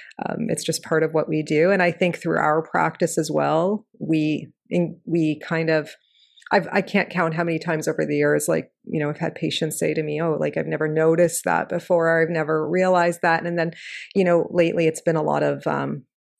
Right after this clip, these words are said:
how it's supposed to feel for someone, right? Like, you know, so now I have a patient, for example, and he'll say, like, "You know, that feels really good."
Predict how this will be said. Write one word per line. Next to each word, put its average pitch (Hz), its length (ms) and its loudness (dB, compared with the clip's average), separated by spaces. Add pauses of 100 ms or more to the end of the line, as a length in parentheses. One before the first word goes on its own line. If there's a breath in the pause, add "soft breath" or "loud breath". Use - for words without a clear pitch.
how 170 200 2
it's - 120 -6
supposed 165 360 -2
to 175 40 0
feel 170 280 4
for 160 160 -4
someone, 160 420 -2
right? 202 320 4
Like, 190 240 0 (380 loud breath)
you 185 100 4
know, 165 160 4
so 165 160 -2
now 165 160 2
I 165 60 4
have 160 160 0
a 160 80 0
patient, 160 480 -2
for 165 100 4
example, 156 460 0 (160)
and 175 100 -2
he'll 165 160 0
say, 160 320 0
like, 156 220 -4
"You 175 60 -4
know, 185 80 -2
that 196 200 -4
feels 180 240 0
really 170 300 2
good." - 400 -2